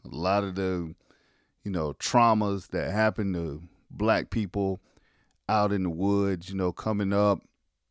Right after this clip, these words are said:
you know, with our ancestors and everything, you know, people always ask me, you know, "Aren't you scared? Aren't you afraid? Aren't you,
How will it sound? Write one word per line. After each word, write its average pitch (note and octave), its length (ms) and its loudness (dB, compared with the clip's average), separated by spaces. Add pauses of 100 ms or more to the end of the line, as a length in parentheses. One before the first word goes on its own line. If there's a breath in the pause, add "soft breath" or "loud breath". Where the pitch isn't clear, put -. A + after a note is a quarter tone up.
(100)
you F#2+ 80 -12
know, E2+ 120 -4
with E2 120 -4
our E2+ 180 0
ancestors G2 800 -2
and F#2 120 -4
everything, F#2+ 640 -2
you F2+ 80 -4
know, E2+ 80 -4
people A2+ 380 -2
always A2+ 340 6
ask G#2+ 320 4
me, F#2 140 0
you F2+ 100 -2
know, D#2 100 -4
"Aren't F#2+ 240 -4
you A2+ 80 -4
scared? G2 560 2
Aren't F2 200 -6
you G#2 100 0
afraid? F#2+ 580 4
Aren't E2 280 -8
you, G#2 280 -2